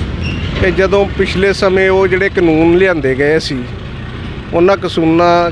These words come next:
ਕਾਨੂੰਨਾਂ ਦੇ ਵਿੱਚ ਕਿਸਾਨਾਂ ਨੇ ਬਹੁਤ ਲੰਮਾ ਸਮਾਂ, ਸਾਰੇ ਹੀ ਕਿਸਾਨਾਂ ਨੇ, ਪੰਜਾਬ ਦਿਆਂ ਨੇ, ਹਰਿਆਣੇ ਦਿਆਂ ਨੇ ਵੀ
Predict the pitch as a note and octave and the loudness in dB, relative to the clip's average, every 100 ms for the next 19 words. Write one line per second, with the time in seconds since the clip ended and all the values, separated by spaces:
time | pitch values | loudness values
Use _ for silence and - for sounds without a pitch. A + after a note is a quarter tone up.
0 | - D#3+ D#3+ D#3+ E3+ E3+ F3+ F3 C#3+ - | -4 0 2 4 4 4 2 2 0 -2
1 | D3+ D3 D3+ - - D#3 D#3 D#3+ E3 D3 | -2 -2 -4 -4 0 0 2 2 0 2
2 | D#3+ E3+ E3 E3 D3+ C#3 D3 C#3+ - C#3 | 2 4 2 0 0 0 0 0 0 0
3 | C3+ B2+ - - - - - - - E3 | 0 -2 -6 -14 -14 -14 -14 -12 -2 0
4 | G3 A3 G#3 G3+ - D3+ C#3+ D3 D3+ D3 | 2 4 2 0 -2 0 0 0 0 0
5 | C#3+ C#3 B2+ A#2+ C#3 D3 C#3+ C#3+ C#3 C3+ | 2 2 2 0 0 2 0 0 0 0
6 | C#3 D3 C3+ B2+ A#2 C3+ C#3 C#3 C#3 C#3 | 0 0 0 -2 -2 0 2 0 0 -4